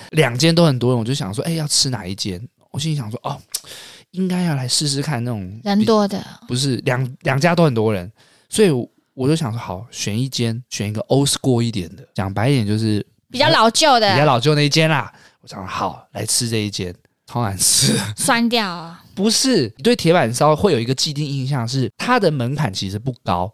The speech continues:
Speaker 1: 因为那些师傅炒出来的味道其实会有一个基本盘。但我那天吃，我觉得它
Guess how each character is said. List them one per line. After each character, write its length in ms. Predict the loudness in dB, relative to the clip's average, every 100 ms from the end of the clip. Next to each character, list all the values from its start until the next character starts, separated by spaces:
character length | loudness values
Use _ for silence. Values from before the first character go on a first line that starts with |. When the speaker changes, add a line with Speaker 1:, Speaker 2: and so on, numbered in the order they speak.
| _ _ _ _
Speaker 1:
因 100 | -4
为 80 | -2
那 80 | 0
些 140 | 0
师 180 | 0 0
傅 140 | -2
炒 240 | -2 0 0
出 80 | 0
来 80 |
的 80 | 0
味 180 | 2 0
道 200 | 0 -2
其 280 | -4 -6 -8
实 200 | -8 -4
会 160 | -2
有 40 | -2
一 60 |
个 160 | -4 -8 -8
基 240 | -8 -6 -4
本 120 | -6 -10
盘。 320 | -14 -14 -16 -14 -4
但 160 | -4
我 120 | -2
那 120 | -4 -4
天 240 | -4 -4
吃， 400 | 0 0 0 -4 -8 -18 -20 -20 -8
我 100 | -4
觉 140 | -2 -2
得 60 |
它 200 | -2 -6